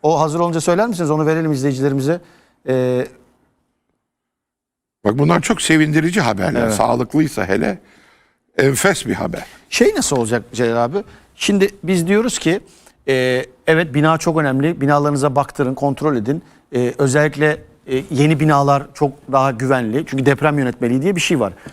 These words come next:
Speaker 1: Fakat bu depremde
Speaker 2: Fakat öyle bir şey olmadı, çıktı
Speaker 1: bu
Speaker 2: ortaya.
Speaker 1: depremde ortaya çıktı ki her yeni bina aslında o kadar da yeni bina ve güvenilir bina değil.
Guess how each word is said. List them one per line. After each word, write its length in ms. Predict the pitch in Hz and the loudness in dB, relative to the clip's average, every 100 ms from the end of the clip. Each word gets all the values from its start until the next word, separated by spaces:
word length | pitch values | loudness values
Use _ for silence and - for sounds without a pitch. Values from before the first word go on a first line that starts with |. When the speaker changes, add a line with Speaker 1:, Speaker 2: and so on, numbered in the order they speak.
| - | -8
Speaker 1:
Fakat 380 | - 156 175 - | -2 2 0 0
bu 80 | 170 | 0
depremde 400 | 175 160 165 170 | 2 2 2 2
Speaker 2:
Fakat 200 | 190 196 | 2 2
öyle 200 | 196 190 | 2 2
bir 40 | |
şey 140 | 165 214 | 2 0
olmadı, 380 | 170 143 277 | 0 0 -2
çıktı 260 | 247 277 226 | -2 -2 0
Speaker 1:
bu 40 | |
Speaker 2:
ortaya. 180 | 151 190 | 0 0
Speaker 1:
depremde 280 | - 180 180 | 0 -2 -2
ortaya 240 | 170 175 | -2 -2
çıktı 280 | 165 160 - | -4 -6 -6
ki 260 | 147 247 - - | -2 -2 -2 -2
her 220 | 175 220 | 0 0
yeni 320 | 190 175 165 | 0 0 0
bina 220 | 170 254 | 2 2
aslında 260 | 208 - 208 | 2 0 0
o 60 | 180 | 2
kadar 180 | 170 | 2
da 40 | 156 | 2
yeni 260 | 151 165 | 0 2
bina 240 | 156 151 147 | 2 2 2
ve 60 | |
güvenilir 400 | 139 156 160 156 | 0 0 2 2
bina 260 | 143 233 214 | 2 0 0
değil. 160 | 139 | -2